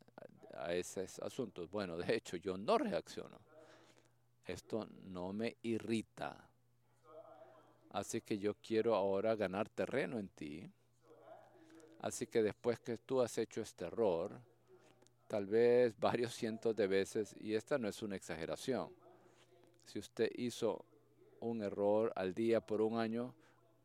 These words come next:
¿cuántos errores habría hecho en veinte años? Así que esta no es humildad religiosa, esto es una clase de un estimado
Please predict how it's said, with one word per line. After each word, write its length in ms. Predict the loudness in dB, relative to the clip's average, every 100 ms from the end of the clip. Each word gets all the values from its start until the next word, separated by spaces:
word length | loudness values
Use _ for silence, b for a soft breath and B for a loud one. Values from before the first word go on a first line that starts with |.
| _ _
¿cuántos 520 | 0 2 0 -4 0
errores 480 | -2 0 0 0 2
habría 300 | 2 6 6
hecho 220 | 4 0
en 100 | 2
veinte 380 | 0 0 4 8
años? 260 | 6 4 -8 B B B B
Así 320 | -6 -4 -2
que 240 | 0 0 2
esta 380 | 2 2 2 0
no 160 | 0
es 100 | -2
humildad 420 | 0 2 2 2 2
religiosa, 640 | 2 0 2 2 4 0
esto 440 | 4 4 4 2 -2
es 260 | -2 -8 B B B B B _ -14
una 320 | -4 -2 -2 -2
clase 520 | -2 -2 -2 -4 0
de 240 | 2 4
un 320 | 2 -2 -6
estimado 880 | -8 -8 -10 -10 2 8 8 8 4